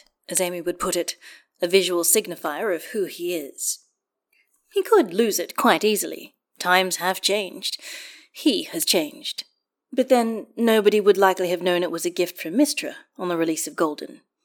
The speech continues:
If he stopped now, after so many years, they would probably guess, or at least assume. That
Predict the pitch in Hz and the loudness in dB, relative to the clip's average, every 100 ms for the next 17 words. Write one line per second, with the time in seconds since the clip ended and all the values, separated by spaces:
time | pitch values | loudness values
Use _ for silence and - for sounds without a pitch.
0 | _ _ _ 165 156 - 147 - 165 147 | _ _ _ -8 -2 0 0 -4 -10 -6
1 | 165 175 - 160 196 175 170 165 185 156 | -4 -4 -4 -2 0 0 0 0 2 2
2 | 170 - - - - _ - 320 247 - | 0 -4 -6 -18 -20 _ 2 4 4 -2
3 | 196 175 170 165 - - - - _ _ | -6 -4 -4 -4 -8 -2 0 0 _ _
4 | - 196 170 180 - - - - 190 - | -4 -2 0 -2 -4 -4 0 0 -2 -8
5 | - _ _ _ _ _ _ - 175 165 | -16 _ _ _ _ _ _ -10 -4 -2
6 | 127 | -4